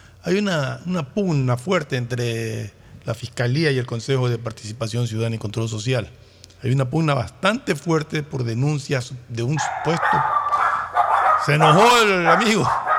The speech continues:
se enojó por un supuesto, una denuncia de, de, de...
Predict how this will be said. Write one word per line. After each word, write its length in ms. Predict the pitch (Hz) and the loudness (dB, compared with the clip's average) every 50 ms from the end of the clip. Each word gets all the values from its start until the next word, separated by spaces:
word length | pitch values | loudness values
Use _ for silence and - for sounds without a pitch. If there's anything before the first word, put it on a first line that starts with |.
| - - - | -2 -4 -4
se 120 | - 170 | -4 -2
enojó 400 | 165 165 160 147 160 208 202 143 - - - - - - - - - - - - - - - - - - - - - - - | 2 2 2 4 4 4 2 2 0 -6 -14 -16 -16 -14 -12 -14 -14 -14 -16 -18 -20 -20 -20 -20 -20 -20 -20 -20 -20 -16 -4
por 160 | - 143 143 | 0 2 2
un 100 | 160 180 | 2 2
supuesto, 880 | 156 165 170 156 - 175 170 165 - - 170 156 143 131 127 117 120 - - - - - - - - - - - | 0 -2 -4 -2 0 0 0 0 -2 0 0 2 2 2 0 -2 -6 -10 -14 -20 -20 -20 -20 -20 -20 -20 -10 -6
una 120 | 156 165 170 | -2 0 2
denuncia 560 | 156 143 135 147 165 185 202 - - 156 147 | 2 2 0 0 -2 -2 -4 -4 -4 -2 -2
de, 240 | 135 123 120 117 117 | -2 -2 -2 -4 -6
de, 280 | 110 110 107 107 107 104 | -8 -8 -8 -8 -8 -8
de... 440 | 104 104 101 104 101 95 104 104 | -10 -8 -8 -8 -8 -8 -10 -12